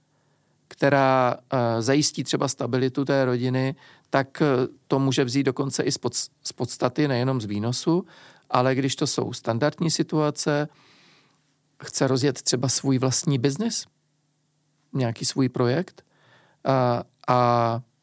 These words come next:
ti ostatní to neberou za s-, za s-, za svůj vlastní projekt, ke kterému by přistoupili jako rodina, tak, eh, v ten okamžik, eh, si ty peníze může vzít.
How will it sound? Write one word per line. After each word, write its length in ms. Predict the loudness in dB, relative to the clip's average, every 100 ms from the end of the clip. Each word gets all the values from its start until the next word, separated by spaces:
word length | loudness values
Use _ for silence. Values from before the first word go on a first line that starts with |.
| -16
ti 100 | -2
ostatní 840 | 0 0 0 -2 0 -2 2 2 0
to 200 | 0 2
neberou 680 | 2 2 2 2 2 0 -2
za 180 | -2 -4
s-, 220 | -6 -10
za 160 | -8 -6
s-, 460 | -6 -8 -12 -18 -20 -16 -10
za 80 | -6
svůj 340 | -4 -2 -2
vlastní 420 | -2 -4 -6 -8
projekt, 380 | -6 -2 -2 -4 _ -20 -20 -8
ke 120 | -6
kterému 420 | 0 2 4 2
by 100 | 0
přistoupili 600 | -2 -2 0 2 2 2 2
jako 280 | 2 0
rodina, 440 | 0 0 0 0 -2 -8 -20 _
tak, 300 | -6 -6 -2
eh, 200 | 0 0
v 80 | -2
ten 160 | -4 -2
okamžik, 580 | -2 -2 0 -2 -2 -4
eh, 180 | -2
si 140 | -4 -4
ty 80 | -4
peníze 340 | -4 -4 -4
může 200 | -6 -8
vzít. 240 | -12 -18